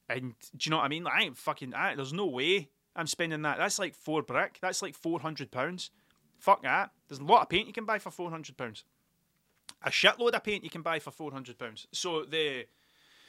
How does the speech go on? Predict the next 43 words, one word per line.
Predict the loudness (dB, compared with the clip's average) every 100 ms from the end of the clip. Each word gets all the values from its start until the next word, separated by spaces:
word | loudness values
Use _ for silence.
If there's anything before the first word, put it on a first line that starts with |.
| -20 -20 -20 -20 _ _ _ -6
I | -2
didn't | -2
do | 0 2
that. | 4 6
Anyway, | 4 4
so | 0
I'm | 0
standing | 2 2 0
in | -2
the | 0
line. | 0 -2
Let | -6
me |
take | -6 -10 -10
a |
wee | -8
bit | -8 -8
more | -6 -6 -8 -12
coffee. | -10 -8 -8
My | -8
mouth's | -6 -6
getting | -6 -6
off | -6
a | -6
dry | -8 -6
though. | -6
I | -6
might | -8 -8
need | -6
some | -6 -6
water. | -6 -4 -6 -14 _ _ _ _ _ _ _ _ _ _ _ _ _ _ _ _ _ _ _ _ -16 -8
I | 2
might | 2 2
need | -4
some | -4 -4
water, | -6 -6 -6
but | -6
I |
drink | -6 -8 -8
out | -10
these | -12 -10
plastic | -6 -6 -8 -10
bottles. | -8 -8 -2